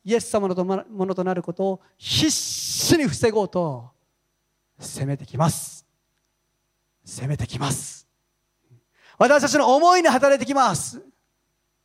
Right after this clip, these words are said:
皆さん、こんなささやき聞こえ-、聞こえてきたら気をつけてください。「お前には無理だよ。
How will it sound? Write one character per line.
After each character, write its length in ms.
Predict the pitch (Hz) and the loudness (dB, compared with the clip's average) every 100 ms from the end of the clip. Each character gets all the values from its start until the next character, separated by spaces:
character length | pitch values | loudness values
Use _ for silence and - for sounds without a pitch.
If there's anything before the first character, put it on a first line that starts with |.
| _ _ _ _ _ _ _ _ _ - | _ _ _ _ _ _ _ _ _ -4
皆 120 | 247 | 0
さ 280 | 247 220 175 | 2 0 0
ん、 140 | 147 165 _ _ _ - | -6 -12 _ _ _ -4
こ 140 | 254 | -2
ん 60 | 254 | 0
な 100 | 214 | -2
さ 100 | 220 | -2
さ 120 | 220 | -2
や 60 | |
き 160 | 214 - | -4 -4
聞 40 | |
こ 80 | 226 | -2
え-、 20 | 214 | -2
聞 80 | - | -2
こ 140 | - 214 | -2 0
え 20 | |
て 80 | 226 | -2
き 80 | |
た 60 | 190 | -4
ら 60 | 165 | -2
気 120 | - | -2
を 60 | |
つ 80 | 190 | -4
け 80 | - | -4
て 80 | 175 | -4
く 40 | |
だ 100 | 165 | -4
さ 200 | - 139 113 | -4 -6 -6
い。 100 | - _ _ _ _ _ _ | -12 _ _ _ _ _ _
「お 80 | 151 | 0
前 200 | 190 208 | 2 2
に 60 | 208 | 0
は 80 | 165 | -4
無 120 | 190 | -4
理 80 | 160 | -4
だ 120 | 135 | -6
よ。 180 | 123 | -8